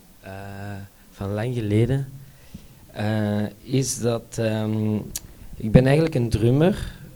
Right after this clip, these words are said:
van opleiding. Ik heb, eh, conservatorium gedaan in Den Haag. Ehm, jazz en improvisatiemuziek.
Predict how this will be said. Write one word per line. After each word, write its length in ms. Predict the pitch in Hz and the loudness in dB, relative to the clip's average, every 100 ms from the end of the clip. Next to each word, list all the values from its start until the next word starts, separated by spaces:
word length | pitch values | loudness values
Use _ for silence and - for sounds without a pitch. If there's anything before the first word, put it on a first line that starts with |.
| - | -14
van 180 | 110 110 | -8 -6
opleiding. 680 | - 113 127 123 127 139 143 | -4 -4 0 0 0 -2 -4
Ik 80 | 139 | -8
heb, 100 | 120 - | -10 -6
eh, 300 | 104 101 101 98 - | -4 -2 -2 -4 -2
conservatorium 760 | 113 104 101 98 - 117 135 131 | -2 -2 -4 -4 -2 0 0 0
gedaan 260 | 127 123 | -2 -4
in 160 | 120 107 | -4 -4
Den 140 | 98 | -6
Haag. 500 | 92 95 117 - - - - - - - - - | -4 -4 -4 -8 -4 -4 -4 -14 -8 -8 -8 -8
Ehm, 80 | 101 101 101 101 98 95 - - - - - - - - - | -6 -4 -4 -6 -6 -8 -10 -12 -14 -20 -20 -18 -18 -18 -16
jazz 540 | - - 104 117 - - | -4 0 2 2 2 0
en 380 | - 104 104 73 | 2 2 2 0
improvisatiemuziek. 1200 | 101 - 101 95 98 101 - 131 120 123 123 | 2 4 4 4 2 0 2 0 2 0 -2